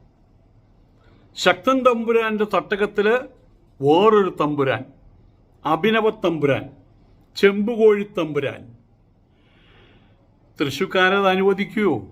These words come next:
പാറമേക്കാവ് ദേവസ്വവും തിരുവമ്പാടി ദേവസ്വവും മറ്റ് ഉപപൂരങ്ങളുടെ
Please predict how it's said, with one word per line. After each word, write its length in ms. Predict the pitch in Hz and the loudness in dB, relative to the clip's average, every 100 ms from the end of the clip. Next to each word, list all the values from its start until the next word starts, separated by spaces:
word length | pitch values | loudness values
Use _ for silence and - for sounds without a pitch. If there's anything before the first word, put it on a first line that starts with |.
| - _ _ _ _ _ _ _ _ _ _ _ - - 143 | -20 _ _ _ _ _ _ _ _ _ _ _ -20 -10 0
പാറമേക്കാവ് 600 | 165 175 196 202 196 202 196 | 2 4 2 2 2 4 2
ദേവസ്വവും 520 | 196 190 208 202 214 220 - - - _ - _ _ _ _ _ _ - _ _ - | 0 -2 2 4 4 -2 -10 -20 -20 _ -20 _ _ _ _ _ _ -20 _ _ 0
തിരുവമ്പാടി 500 | 175 180 208 214 214 202 | 4 6 6 4 4 4
ദേവസ്വവും 540 | 202 202 185 208 208 247 - - - - - _ _ _ _ _ _ _ _ _ 190 | 4 2 0 4 4 2 -4 -20 -20 -20 -20 _ _ _ _ _ _ _ _ _ -2
മറ്റ് 200 | 180 220 196 | 4 4 4
ഉപപൂരങ്ങളുടെ 680 | 165 214 202 214 214 214 208 | 2 0 4 4 4 -2 -2